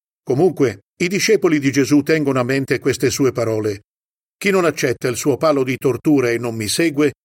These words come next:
non è degno di me." Matteo dieci trentotto. In altre parole, i cristiani considerano l'opposizione dei familiari come parte delle sofferenze che i discepoli di Cristo sono disposti ad accettare.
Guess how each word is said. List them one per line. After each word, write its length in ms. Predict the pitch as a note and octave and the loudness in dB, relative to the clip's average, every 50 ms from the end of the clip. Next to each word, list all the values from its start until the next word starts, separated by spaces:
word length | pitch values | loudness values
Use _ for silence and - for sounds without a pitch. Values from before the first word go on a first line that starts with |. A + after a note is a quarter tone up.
| _ _ - | _ _ -6
non 180 | B2+ C3+ C3+ B2 | -4 -2 0 0
è 100 | A#2 G#2 | -2 -2
degno 400 | G2+ A2+ D3+ E3 D#3 D3+ D3 C#3+ | 0 -2 -2 -2 0 -2 -2 -2
di 140 | C3+ C3+ A#2+ | -2 -2 -4
me." 240 | G#2+ F#2+ D2+ - _ _ _ _ _ _ _ _ _ _ _ _ _ _ _ - | -4 -8 -8 -12 _ _ _ _ _ _ _ _ _ _ _ _ _ _ _ -4
Matteo 360 | B2+ A#2+ - E3+ E3 D#3+ D#3 | -4 -2 0 0 0 0 0
dieci 400 | B2+ B2 A2 G#2 G#2 - E3 C#3 | -2 -2 -6 -4 -4 -4 -6 -4
trentotto. 680 | - D#3+ D#3 D#3 C#3+ - - G#2+ - _ - - - _ _ _ _ _ _ _ _ _ _ _ _ _ _ _ _ _ _ _ _ | -4 -4 -4 -4 -6 -6 -8 -8 -8 _ -14 -14 -14 _ _ _ _ _ _ _ _ _ _ _ _ _ _ _ _ _ _ _ _
In 80 | F3 E3 | -2 0
altre 280 | F3 D#3+ D3 - C3+ - | 0 -2 0 -2 -4 -2
parole, 420 | - A#2+ A#2+ A#2+ A2 A2 A2+ G#2+ - _ _ | 0 0 0 0 0 0 -2 -4 -4 _ _
i 100 | - E3 | -4 -4
cristiani 480 | E3+ G#3 F#3+ - - G#3+ G3 F#3+ F3+ D#3+ | -2 -2 -4 0 0 0 2 2 0 0
considerano 640 | - E3 D#3 - - G3 F3 E3 D#3 D#3 D3+ D3 | 0 0 -2 0 -2 -2 0 0 0 0 0 2
l'opposizione 720 | C#3 C#3 C3+ - - D3+ C3+ C#3+ C#3 - D#3 D#3+ D#3 D3 C#3 | 2 0 0 0 -2 0 0 0 -2 0 -2 0 0 0 0
dei 160 | C#3 C#3 B2+ | 0 0 0
familiari 640 | - D3 C3 B2 B2 C3 D3+ D#3+ D#3 D3+ D3 C#3+ E3+ - | -2 -4 -4 -4 -2 0 0 0 2 2 2 0 0 0
come 260 | - D#3+ C#3 C#3 C3+ | -2 0 0 0 -2
parte 420 | - - G3 G3+ F#3+ E3 - F#3 | 0 0 0 0 0 0 -2 0
delle 220 | D#3+ D3+ C#3 C3+ C3 | 0 2 0 0 -2
sofferenze 800 | - - F#3 - - - D#3+ D3+ C#3 B2+ A#2+ G#2+ - - C3 | 0 -2 -2 -2 0 0 0 0 0 -2 -4 -8 -6 -6 -6
che 100 | - - | -4 -2
i 100 | C3 B2 | -4 -4
discepoli 540 | A#2+ B2+ B2+ - - F3+ F3 E3+ D3 C3+ C3+ | -4 -6 -6 -2 0 -2 0 0 -2 -2 -2
di 120 | C3+ D#3+ F3+ | -2 -4 -2
Cristo 480 | - D#3 D3 C3+ - - - C3+ G#2 - _ _ _ | 0 -2 -2 -2 -4 -6 -8 -8 -8 -8 _ _ _
sono 300 | - - F3 E3+ D#3 D3 | -6 -6 -4 -2 -2 -4
disposti 680 | A#2+ A2 D#3+ D3+ - - - C#3 A2+ G2 - - D#3 | -4 -4 -6 -6 -6 -4 -4 -4 -4 -4 -6 -6 -6
ad 100 | C3+ C3 | -4 -4
accettare. 680 | D3 D3 C#3 - - - - - A#2+ G#2+ - G#2+ G#2+ - | -4 -6 -4 -6 -8 -8 -6 -8 -10 -8 -8 -12 -14 -16